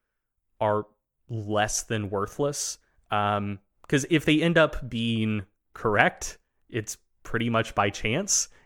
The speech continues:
And if they end up tracking changes in body composition, uh, reliably and correctly, that's also more or less by chance. Um, <laughs> like, they're, so I, I don't think they give you reliable enough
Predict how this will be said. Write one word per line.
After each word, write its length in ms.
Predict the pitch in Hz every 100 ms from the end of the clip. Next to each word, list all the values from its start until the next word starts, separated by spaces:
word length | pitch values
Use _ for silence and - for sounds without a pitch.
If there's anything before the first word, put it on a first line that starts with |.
| -
And 100 | 120
if 60 |
they 180 | 120 117
end 140 | 123
up 240 | 123 123 -
tracking 520 | - 110 113 131 123
changes 420 | - 117 120 110
in 100 | 113
body 260 | 104 104 110
composition, 840 | - 120 120 117 117 123 113 110 - _ _ -
uh, 200 | 104 107
reliably 680 | 110 107 104 110 117 117 113
and 100 | 110
correctly, 580 | - 101 104 147 143 - _ _ _ -
that's 200 | 147 135
also 340 | 135 147 160
more 280 | 139 127 135
or 60 |
less 240 | 131 127 -
by 180 | 127 127
chance. 540 | - 127 139 - - _ _ -
Um, 460 | 107 107 110 113 110 - -
<laughs> 260 | - 196 -
like, 220 | 156 123
they're, 340 | 127 131 131 - - _ - -
so 540 | - 139 135 135 139 -
I, 160 | 165
I 120 | 160 156
don't 260 | 165 180
think 180 | 185 165
they 440 | 143 127 117 110 - _ _ _ _ 151
give 260 | - 135 131
you 500 | 131 120 120 120 117 -
reliable 880 | 117 110 107 110 143 143 135 135
enough 560 | 123 110 107 107 - _